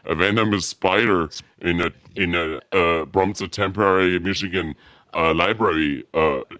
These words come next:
lockdown, shutdown, and it was a recluse spider. So I'm all like, "Seriously? Uh, is this what we're doing here now? The children getting shot at these days. Are we closing, are we closing the library for,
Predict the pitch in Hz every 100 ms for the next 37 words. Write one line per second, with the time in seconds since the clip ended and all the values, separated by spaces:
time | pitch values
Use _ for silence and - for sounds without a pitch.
0 | _ _ _ _ 104 82 - 80 71 64
1 | - - 90 - 73 73 80 104 120 156
2 | 165 156 170 - 151 190 - - 80 64
3 | 64 58 _ _ - 127 113 110 110 117
4 | 131 131 123 - - 123 226 - 277 277
5 | _ _ _ _ _ _ _ _ 98 104
6 | 107 107 107 104 - - 113 143 139 160
7 | 151 127 98 120 175 160 170 170 170 175
8 | - _ _ - 110 - 151 160 156 135
9 | 135 131 107 - 107 147 - - 85 80
10 | 76 - 90 78 - 78 78 73 - -
11 | - 87 98 113 117 117 107 120 110 -
12 | - _ - 101 110 113 113 113 117 101
13 | 95 107 113 110 107 107 98 95 90 87